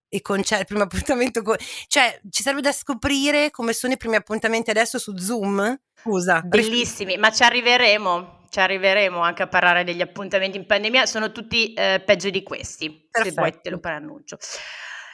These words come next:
Speaker 2: Eh, io dico di sì, gasatissimo per l'appuntamento, eh, peccato che dopo un po', eh, le comincino ad arrivare dei messaggi a raffica sul telefono, più passa il tempo e più il suo sguardo si incupisce, mi
Speaker 1: Mm.
Speaker 2: guarda e sbotta:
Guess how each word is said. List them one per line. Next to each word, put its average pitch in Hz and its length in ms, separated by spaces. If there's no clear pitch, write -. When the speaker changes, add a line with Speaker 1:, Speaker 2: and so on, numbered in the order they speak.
Speaker 2:
Eh, 247 280
io 381 160
dico 285 240
di 220 100
sì, 175 380
gasatissimo 214 880
per 185 100
l'appuntamento, 220 1040
eh, 247 460
peccato 214 300
che 202 100
dopo 226 220
un 339 120
po', 233 400
eh, 196 280
le 208 100
comincino 220 400
ad 180 60
arrivare 196 300
dei 175 120
messaggi 185 380
a - 20
raffica 190 340
sul 254 220
telefono, 202 480
più 262 160
passa 220 320
il 277 220
tempo 156 340
e 240 60
più 247 140
il 226 40
suo 311 220
sguardo 170 400
si - 160
incupisce, 170 920
mi 339 180
Speaker 1:
Mm. - 20
Speaker 2:
guarda 170 320
e 190 60
sbotta: 170 600